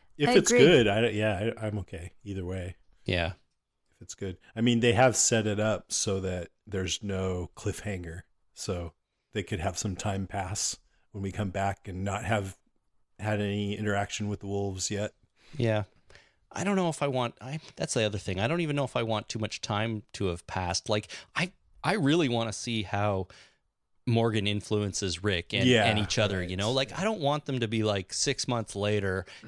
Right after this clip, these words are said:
Speaker 3: and
Speaker 1: Mm.
Speaker 3: these guys are best buddies and, you know, everything.
Speaker 1: Mm-hmm.
Speaker 3: Like, that would, that would bug me. And I don't think they're gonna do that because, you know, you don't bring Morgan in and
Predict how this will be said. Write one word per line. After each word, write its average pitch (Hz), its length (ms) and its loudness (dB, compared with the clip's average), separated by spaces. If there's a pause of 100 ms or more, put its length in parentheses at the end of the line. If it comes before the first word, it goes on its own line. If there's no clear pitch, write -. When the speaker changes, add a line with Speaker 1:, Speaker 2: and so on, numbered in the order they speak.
(120)
Speaker 3:
and 101 360 0
Speaker 1:
Mm. 110 40 -6
Speaker 3:
these 117 160 0
guys 98 240 0
are 92 60 -6
best 95 300 -2
buddies 95 500 -2
and, 90 260 -4
you 98 100 0
know, 92 160 0
everything. 90 360 -4
Speaker 1:
Mm-hmm. 92 80 -4
Speaker 3:
Like, 95 320 -2
that 156 160 -4
would, 139 220 -4
that 143 140 -2
would 110 160 -4
bug 95 200 0
me. 90 120 -4
And 110 80 0
I 147 80 4
don't 185 180 0
think 143 160 -4
they're 120 100 -4
gonna 104 180 -4
do 87 220 -8
that 76 320 -12
because, 92 460 -2 (680)
you 123 120 4
know, 107 80 2
you 110 120 2
don't 131 180 0
bring 101 440 -2
Morgan 104 360 0
in 98 280 0
and 90 160 -4